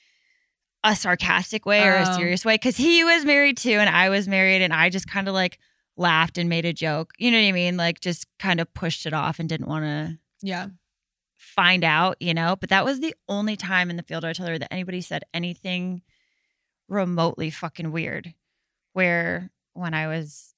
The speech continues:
Speaker 1: in eighty-eight Mike, it happened all the time. And it was always by higher ranking people. It was never
Speaker 2: Really?
Speaker 1: by, oh my God. Oh yeah.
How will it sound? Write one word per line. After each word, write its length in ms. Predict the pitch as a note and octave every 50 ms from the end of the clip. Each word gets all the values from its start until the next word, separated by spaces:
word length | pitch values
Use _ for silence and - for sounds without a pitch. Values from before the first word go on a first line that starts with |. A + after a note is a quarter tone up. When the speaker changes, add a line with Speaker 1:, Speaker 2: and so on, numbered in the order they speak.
| _ _ -
Speaker 1:
in 100 | E3+ D#3+
eighty-eight 380 | - D#3+ E3 D#3+ D#3 D3 D3 C3+
Mike, 460 | D#3+ G3 A3 G3 F3+ F3 E3+ E3 - - - _ _ _ _ _ _ _ _ _ _ _ _ _ _ _ _
it 100 | - - - _ _ _ -
happened 320 | G3 F#3+ F#3 F#3 D#3 D#3
all 140 | D#3 D#3+ D3+
the 60 | -
time. 320 | - F3+ F3 - - - - _ _ _ _
And 100 | - G3
it 60 | F3+ F#3
was 100 | F#3+ - - -
always 520 | F#3 B3+ C4+ C#4 C#4+ C#4+ C#4+ C#4+ B3+ C4 A3+ G#3 _ _ _ _ _
by 680 | - G3+ G3 F#3+ F#3+ F#3+ F#3+ F#3+ F#3 F#3 F#3 F3+ F3 - _ _ _ _ _ -
higher 380 | - - - F3+ F3 D#3+ D#3+ D#3
ranking 580 | C#3 D#3 D#3+ D#3 - - C#3 - - - F3+ - _
people. 460 | - - - - - F2 - - - F#3+
It 40 | G3
was 260 | F#3+ F#3+ G3 - -
never 260 | F3+ F3+ F3 F3 F3 F3+
Speaker 2:
Really? 80 | F3+ F#3
Speaker 1:
by, 640 | E3+ E3 E3 D#3+ D#3+ D#3+ E3 D#3+ D#3+ E3 E3+ F#3 - _ _ _ - -
oh 240 | F#3+ F#3 E3 D#3 -
my 120 | E3 E3
God. 400 | - - D3 - - - - F3+ - _ _ _ _ -
Oh 80 | F3+
yeah. 320 | E3+ - - F#2 - -